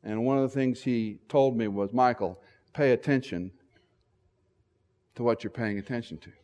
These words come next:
You're paying attention to some things over here that may or may not matter, but what are you paying attention to? A believer in Jesus Christ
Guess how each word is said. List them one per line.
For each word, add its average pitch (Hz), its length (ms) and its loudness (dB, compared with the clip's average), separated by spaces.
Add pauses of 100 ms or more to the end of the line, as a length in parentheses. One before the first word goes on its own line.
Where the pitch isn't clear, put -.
(2250)
You're 135 140 2
paying 202 240 6
attention 190 320 6
to 139 60 0
some 143 100 -4
things 165 220 2
over 151 160 6
here 165 160 8
that 156 160 4
may 170 340 4
or 208 100 6
may 190 140 4
not 175 220 2
matter, 165 360 4
but 127 320 2 (420)
what 165 380 8
are 202 60 6
you 180 220 6
paying 180 400 2
attention 160 560 -6
to? - 240 -12 (2500)
A - 60 -12
believer 175 400 2
in 165 80 2
Jesus 143 300 -2
Christ 101 640 0